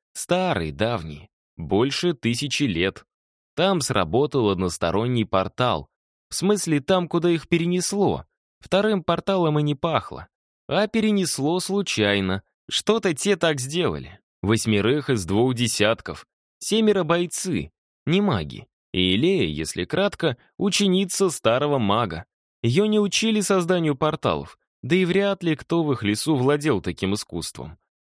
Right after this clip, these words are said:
Что по сделке, то когда та парочка эльфов, что нашла меня с помощью амулета-сканера, доставила в общий лагерь в Подмосковье,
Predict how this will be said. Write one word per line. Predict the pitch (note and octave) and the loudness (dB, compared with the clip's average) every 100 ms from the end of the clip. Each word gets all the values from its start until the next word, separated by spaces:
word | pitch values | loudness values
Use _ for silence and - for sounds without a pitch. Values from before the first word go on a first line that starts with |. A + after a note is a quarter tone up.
| _ - | _ -18
Что | - G2 | -4 -2
по | F2+ F2 | 0 -2
сделке, | E2 C3+ F3 - - - _ _ _ | 0 0 0 -4 -12 -16 _ _ _
то | A#2+ A#2 | 0 2
когда | A#2+ C3+ F#3 | 0 0 0
та | D#3+ E3 D3+ | 0 0 0
парочка | E3 D#3+ D3 - D3 | 0 0 -4 -2 0
эльфов, | E3 D3+ C3+ F#2+ | 0 -2 -6 -6
что | - A2+ | -2 -2
нашла | A2 G#2+ A2 F2 | -2 -2 -2 -2
меня | D2+ D2 C#2+ | -2 -6 -6
с | - | -4
помощью | F#2 F2 E2 F2 | -2 0 0 0
амулета-сканера, | E2+ F2 E2 E2 E2 - E3+ D#3 B2+ | 0 2 0 -2 -6 -4 -2 0 0
доставила | G2+ G2+ - A2 G2 F2 F#2 | 2 0 0 0 2 0 2
в | |
общий | G2+ F2 - | 2 0 0
лагерь | G2 F#2+ F2 F2+ | 2 2 0 -4
в | - | -4
Подмосковье, | G2 F#2 F#2 - G3 G3+ F3+ | -2 0 -2 0 0 2 -2